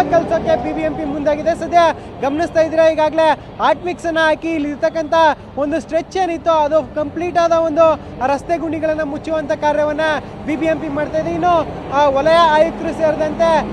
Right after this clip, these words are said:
ಆ, ಜಂಟಿ ಆಯುಕ್ತರು ಸೇರಿದಂತೆ ಎಲ್ಲ ಅಧಿಕಾರಿಗಳು ಕೂಡ ಆ ಸ್ಥಳದಲ್ಲಿ ಬೀಡು ಬಿಟ್ಟು ಆ ರಸ್ತೆ ಗುಂಡಿಗಳನ್ನ ಮುಚ್ಚಿಸುವಂತ ಕೆಲಸವನ್ನ ಮಾಡ್ತಿದ್ದಾರೆ. ಸದ್ಯ ಈಗಾಗಲೇ ಬೆಂಗಳೂರಿನ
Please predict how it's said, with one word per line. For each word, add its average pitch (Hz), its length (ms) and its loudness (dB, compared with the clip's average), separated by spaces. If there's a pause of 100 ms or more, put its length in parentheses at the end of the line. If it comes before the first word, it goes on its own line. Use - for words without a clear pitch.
(140)
ಆ, 262 100 0
ಜಂಟಿ 294 380 -2
ಆಯುಕ್ತರು 302 460 2
ಸೇರಿದಂತೆ 302 600 2
ಎಲ್ಲ 294 180 0
ಅಧಿಕಾರಿಗಳು 311 680 0
ಕೂಡ 320 120 -2 (500)
ಆ 269 100 2
ಸ್ಥಳದಲ್ಲಿ 330 640 2
ಬೀಡು 311 260 -6
ಬಿಟ್ಟು 311 580 2 (160)
ಆ 262 60 2
ರಸ್ತೆ 277 340 0
ಗುಂಡಿಗಳನ್ನ 311 460 0 (420)
ಮುಚ್ಚಿಸುವಂತ 311 600 -2
ಕೆಲಸವನ್ನ 294 500 -2
ಮಾಡ್ತಿದ್ದಾರೆ. 294 460 -6
ಸದ್ಯ 330 280 -6
ಈಗಾಗಲೇ 320 440 0 (260)
ಬೆಂಗಳೂರಿನ 320 420 -4